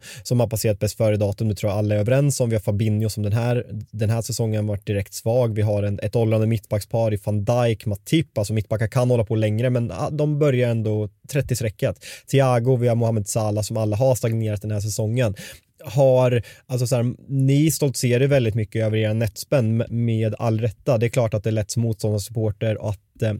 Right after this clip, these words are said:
att, eh, att driva om det, men det är klart att det är imponerande. F S G har ju över tid inte spenderat i närheten av vad, ja, men Manchester United, Manchester City, även Arsenal. Alltså Arsenal får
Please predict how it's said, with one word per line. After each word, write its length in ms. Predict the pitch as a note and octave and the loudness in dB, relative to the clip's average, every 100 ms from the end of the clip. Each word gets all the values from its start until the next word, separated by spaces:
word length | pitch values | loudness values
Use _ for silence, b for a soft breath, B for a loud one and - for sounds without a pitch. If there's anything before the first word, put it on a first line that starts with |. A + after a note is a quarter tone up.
| - | -6
att, 440 | A2+ - _ - | -8 -8 _ -6
eh, 420 | G#2+ G#2 G2+ - | -2 -2 -4 -4
att 100 | A#2+ | -4
driva 320 | B2 B2+ A#2 A#2 | 2 2 4 4
om 100 | C3 | 4
det, 160 | C#3+ | 4
men 120 | A2+ | 2
det 60 | A2+ | 0
är 20 | |
klart 240 | - A#2+ A2 | 0 0 -2
att 80 | |
det 60 | G#2 | -2
är 20 | |
imponerande. 420 | G2+ A2 G#2 B2 | -4 -2 -2 -2
F 180 | A2+ B2 A#2 | -2 -2 -4
S 120 | - | -2
G 140 | C#3+ | 0
har 260 | B2 A2+ A2 | 2 2 4
ju 100 | D#3 | 2
över 120 | D#3 | 0
tid 340 | - G#2 G2 B B B | -2 -2 -4 B B B
inte 260 | D#3 C3+ B2 | -2 0 0
spenderat 520 | B2+ A#2+ A2 G#2+ G#2+ | -2 -2 0 0 0
i 40 | |
närheten 760 | A#2 B2+ A2 A2 G#2 - D#3+ D3 | 0 2 0 0 -2 0 -2 0
av 260 | C3 A#2 | 0 2
vad, 280 | G#2+ A2 G#2+ | 2 0 0
ja, 60 | C#3+ | 0
men 180 | B2+ A#2+ | 0 0
Manchester 360 | A#2 A#2+ A2+ | 0 -2 -2
United, 320 | A2+ A2 C3 | -2 -2 -2
Manchester 360 | A#2+ G#2+ G#2+ G#2 | -2 -2 -4 -4
City, 500 | - C3+ - - B2 | -4 -6 -6 -4 -2
även 380 | C3 A#2+ A2 A#2 | 0 0 2 2
Arsenal. 460 | A2+ G#2+ G#2 C#3+ G#2+ | 2 0 0 0 0
Alltså 160 | G#2 | 0
Arsenal 400 | A2 A#2 G#2 C3+ | 0 2 2 0
får 300 | B2+ C#3 B2 | 2 2 2